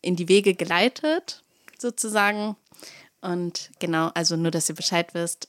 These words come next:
der Kopf dieser Bande ist der Norbert und wir machen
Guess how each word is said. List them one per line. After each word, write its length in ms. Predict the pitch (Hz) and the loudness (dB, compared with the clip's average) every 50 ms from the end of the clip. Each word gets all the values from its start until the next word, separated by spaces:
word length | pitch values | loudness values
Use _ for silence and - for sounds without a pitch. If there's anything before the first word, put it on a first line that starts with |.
| _ _ _ | _ _ _
der 180 | 202 - 180 | -6 -4 -4
Kopf 280 | 170 - 196 185 - - | -2 -2 -4 -6 -4 -6
dieser 240 | - 185 175 170 165 | -4 -2 0 0 0
Bande 280 | 175 165 175 175 170 165 | 0 0 0 0 -2 -4
ist 240 | - 170 - - - | -4 -4 -4 -4 -4
der 60 | 165 | 0
Norbert 500 | 165 165 170 175 180 175 180 - - - _ _ _ _ - - - | 2 2 4 4 4 2 0 -2 -6 -14 _ _ _ _ -20 -10 -8
und 180 | 180 175 165 | -6 -6 -2
wir 120 | 175 170 165 | -2 0 0
machen 440 | 165 165 - - 170 160 165 165 | 0 -2 -2 -4 -4 -4 -4 -4